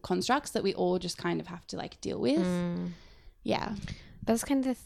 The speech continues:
Speaker 2: thing, isn't it? It's like you're losing sight of the fact that money is not the most important thing.
Speaker 1: Yes.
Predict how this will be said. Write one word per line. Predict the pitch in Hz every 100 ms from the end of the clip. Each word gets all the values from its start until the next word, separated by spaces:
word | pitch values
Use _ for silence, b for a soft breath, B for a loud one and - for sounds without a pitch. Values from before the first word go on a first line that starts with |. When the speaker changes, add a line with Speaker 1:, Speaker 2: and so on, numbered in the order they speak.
| -
Speaker 2:
thing, | 202 196
isn't | 175 175
it? | 151
It's | -
like | 156 -
you're | 165
losing | 165 170 170 180 175
sight | - 156 156
of | 160 - _ _ _ _
the | 175
fact | - 147 147 -
that | 151
money | 165 165 147 143
is | 165
not | 175 151 - -
the | 160
most | - -
important | - - 151 -
thing. | - 143 120
Speaker 1:
Yes. | 233 233 254 262 254 240 196 - - -